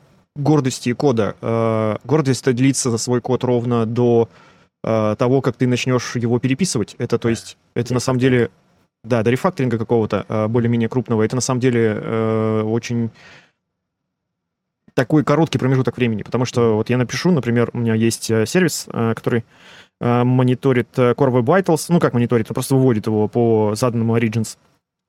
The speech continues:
Speaker 1: Вот.
Speaker 2: Да.
Speaker 1: Ну, ты знаешь этот сервис, ты его, по-моему, даже где-то ссылку давал.
Speaker 2: Да.
Speaker 1: Э, вот, э, код гордился, потом на следующий день начал с-, садиться, что-то дописывать новую функцию,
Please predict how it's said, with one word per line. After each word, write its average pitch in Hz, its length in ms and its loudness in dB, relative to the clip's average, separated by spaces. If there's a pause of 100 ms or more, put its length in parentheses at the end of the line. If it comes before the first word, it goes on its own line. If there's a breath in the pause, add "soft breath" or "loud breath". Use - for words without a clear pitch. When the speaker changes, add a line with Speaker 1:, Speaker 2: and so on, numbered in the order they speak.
(180)
Speaker 1:
Вот. 120 380 2
Speaker 2:
Да. - 100 -18
Speaker 1:
Ну, 160 140 2
ты 147 80 2
знаешь 127 240 0
этот - 140 -2
сервис, 151 240 2
ты 131 80 0
его, 113 60 0
по-моему, 123 200 0
даже 113 120 0
где-то 120 160 -2
ссылку 123 220 -2
давал. 107 240 0 (360 loud breath)
Speaker 2:
Да. 101 140 -10 (140)
Speaker 1:
Э, 127 260 2 (140)
вот, 131 440 2
э, 117 600 2 (140)
код 170 340 0
гордился, 147 800 2
потом 117 440 0 (180)
на 131 120 0
следующий 135 300 2
день 131 180 2
начал 127 280 2
с-, - 120 -8 (100)
садиться, 131 580 -2
что-то 120 160 -4
дописывать 123 380 -2
новую 120 200 2
функцию, 147 600 2